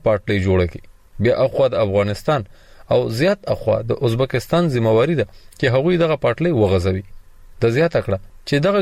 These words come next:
ګاډي به د مسافرو او مالونو وړلو دپاره وي او ورباندې به های سپیډ ټرین یا هغه اورګاډي چې زیات رفتار سره مزل کوي اچول کیږي. زاهد شینواري وویل چې د دوی هم تیز رفتاره ګاډي پکار دي، ځکه ډیر شیان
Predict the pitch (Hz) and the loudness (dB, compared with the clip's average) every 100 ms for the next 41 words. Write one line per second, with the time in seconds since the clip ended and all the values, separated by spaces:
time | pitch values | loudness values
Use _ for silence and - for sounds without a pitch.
0 | 160 202 202 190 180 143 - 120 113 175 | 0 0 2 0 0 -2 0 -2 2 0
1 | - 113 113 117 123 165 170 120 135 147 | 2 0 2 2 2 0 0 0 0 0
2 | 117 107 151 156 104 - - - - - | 0 0 0 2 -2 -6 -18 -20 -2 0
3 | 123 123 127 135 135 135 104 143 180 - | 2 2 2 0 0 0 2 0 0 -6
4 | - 180 170 - 131 147 101 - - - | -4 -4 -2 -2 0 0 -2 -10 -20 -6
5 | 135 135 180 180 143 135 127 160 147 113 | -2 0 0 0 0 0 2 0 0 -6
6 | - 120 120 180 - 120 - 147 165 160 | -4 -2 2 0 0 -4 -2 -2 0 0
7 | 151 107 101 143 165 104 101 - - 98 | 0 0 2 0 0 -4 -4 -10 -6 -2
8 | 104 101 92 - 90 90 - - - - | 0 2 0 0 0 -2 -8 -16 -14 -2
9 | - 101 110 110 - 113 107 113 113 156 | 0 2 0 0 -2 0 2 2 2 0
10 | 98 - - - - - 135 139 139 202 | -2 -8 -20 -20 -8 -2 0 0 0 0
11 | 185 196 - 135 113 113 - 180 180 120 | 2 0 0 0 2 0 0 0 0 2
12 | 110 98 107 95 104 101 101 - 170 127 | 0 0 -4 0 0 0 -6 -2 -2 -2
13 | - - - 139 196 - 151 165 | -6 -12 -4 0 0 0 0 0